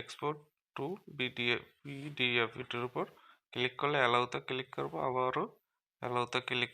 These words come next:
করবো। Just একটু ওয়েট করবেন। এই দেখেন, আমি যে তারিখ থেকে দুই হাজার চব্বিশ সাল থেকে দুই হাজার পঁচিশ সাল পর্যন্ত সমস্ত কল, কার কার কাছে ফোন দিছি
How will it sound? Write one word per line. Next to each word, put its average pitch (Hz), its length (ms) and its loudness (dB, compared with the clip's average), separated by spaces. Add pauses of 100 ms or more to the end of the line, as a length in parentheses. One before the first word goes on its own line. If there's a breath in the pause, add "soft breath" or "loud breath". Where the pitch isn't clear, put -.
করবো। 107 240 -2
Just 113 300 -4
একটু 120 220 -8
ওয়েট 117 240 2
করবেন। 107 380 -4
এই 110 180 0
দেখেন, 107 280 -4 (680 soft breath)
আমি 113 180 -6
যে 120 160 -2
তারিখ 120 400 2
থেকে 127 240 -4
দুই 120 220 -2
হাজার 123 300 -4 (640)
চব্বিশ 127 460 0
সাল 131 200 2
থেকে 139 300 -4 (540)
দুই 117 140 -2
হাজার 117 300 -2
পঁচিশ 120 360 -6
সাল 117 200 0
পর্যন্ত 127 400 -10 (100)
সমস্ত 120 500 -6 (200)
কল, 127 180 4 (960)
কার 120 180 2
কার 120 180 -2
কাছে 123 300 -2
ফোন 117 340 -2
দিছি 117 280 -6